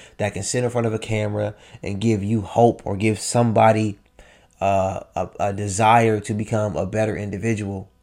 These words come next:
Like, truthfully, we have to understand that there are people out there who going through the same things as you. You don't gotta deal with stuff by yourself. That's how you lead.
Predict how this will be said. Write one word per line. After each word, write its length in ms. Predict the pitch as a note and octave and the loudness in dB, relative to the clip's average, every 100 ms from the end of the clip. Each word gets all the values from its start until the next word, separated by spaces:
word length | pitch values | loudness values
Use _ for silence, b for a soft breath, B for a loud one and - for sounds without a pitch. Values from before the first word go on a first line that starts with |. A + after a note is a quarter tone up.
| _ | _
Like, 300 | G#2+ G2 - _ _ _ _ _ _ - | -4 -2 -6 _ _ _ _ _ _ -10
truthfully, 800 | - E3 D#3+ - B2 B2 A2+ - b b b b b _ _ _ | 2 8 8 6 -4 -2 -2 -4 b b b b b _ _ _
we 400 | F#2+ G2+ A#2 D3 | -10 2 8 8
have 240 | C#3 B2+ B2 | 8 4 2
to 100 | G#2 | 0
understand 760 | A#2 G#2+ G#2+ - A2+ G#2+ G2+ | 0 -2 -6 -4 -2 -2 -4
that 300 | G2+ G2 - b b b b b _ _ _ _ _ _ _ _ _ _ - | -2 -4 -6 b b b b b _ _ _ _ _ _ _ _ _ _ 2
there 220 | D3+ C3+ | 4 6
are 680 | B2+ C#3+ C#3 C3+ B2 G#2+ F#2 - - | 6 8 10 8 6 2 -4 -14 -10
people 260 | - D#3 B2+ | -2 0 2
out 160 | A2+ | 2
there 120 | A2+ A2+ | 2 0
who 100 | A2 | 2
going 220 | A#2 A2 | 0 0
through 100 | A2 | -4
the 80 | G#2+ | -4
same 280 | A2+ A2 | -4 -4
things 340 | G#2 A2 A2 G#2+ | -6 -6 -6 -6
as 220 | G2+ G2 | -6 -6
you. 240 | A2+ G2+ - | -6 -6 -8
You 160 | G#2+ C#3 | 0 2
don't 160 | C3+ | 2
gotta 260 | A#2+ B2 A2+ | 4 4 2
deal 200 | G#2+ A2 | 0 -2
with 140 | G#2+ | -2
stuff 240 | - G#2 F#2+ | -4 -4 -4
by 140 | G2 | -4
yourself. 360 | G2 - G#2 - | -4 -6 -6 -2
That's 180 | A#2+ | -4
how 120 | C#3 C3 | 0 -2
you 200 | A#2 A2 | 0 -2
lead. 460 | A2 A2 G#2+ G#2 | -2 -2 -4 -6